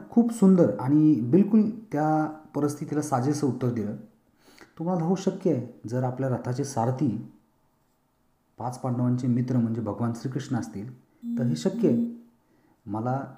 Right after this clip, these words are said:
या सगळ्यांचं रक्षण करता येईल." साधू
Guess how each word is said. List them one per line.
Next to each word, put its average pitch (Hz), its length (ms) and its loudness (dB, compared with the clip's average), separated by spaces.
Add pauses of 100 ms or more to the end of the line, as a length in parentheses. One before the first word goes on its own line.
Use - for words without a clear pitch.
(120)
या 123 120 -4
सगळ्यांचं 120 420 -4
रक्षण 131 280 -2
करता 175 280 4
येईल." 151 160 2 (1300)
साधू 117 560 -6